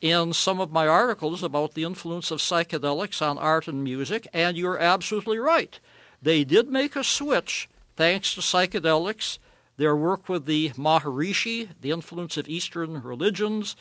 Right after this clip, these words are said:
George Harrison taking up the sitar. You know, like,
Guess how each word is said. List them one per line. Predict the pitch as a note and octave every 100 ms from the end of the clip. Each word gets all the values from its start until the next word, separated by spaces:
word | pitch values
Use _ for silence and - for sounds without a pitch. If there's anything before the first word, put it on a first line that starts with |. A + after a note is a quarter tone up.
| - - _ _ -
George | F3 F#3+ F3+
Harrison | - F#3+ F#3 F#3 E3
taking | F3 E3 D#3+
up | E3 -
the | D3
sitar. | - D3 - E3 E3 G3 A3+ - _ - - -
You | G#3+
know, | C4 D#4 D#4
like, | C4+ C4